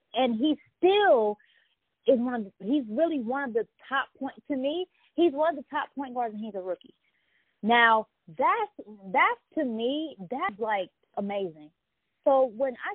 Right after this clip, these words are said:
see people talking about players like Kyle Kuzma and R J Barrett being good players, I'm just like, I mean, I don't know what you guys are looking at. I think they're just fortunate.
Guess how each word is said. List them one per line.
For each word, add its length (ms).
see 160
people 220
talking 280
about 240
players 280
like 220
Kyle 320
Kuzma 420
and 120
R 180
J 140
Barrett 340
being 200
good 200
players, 300
I'm 100
just 160
like, 280
I 60
mean, 340
I 100
don't 140
know 100
what 160
you 60
guys 220
are 40
looking 260
at. 200
I 180
think 240
they're 200
just 160
fortunate. 460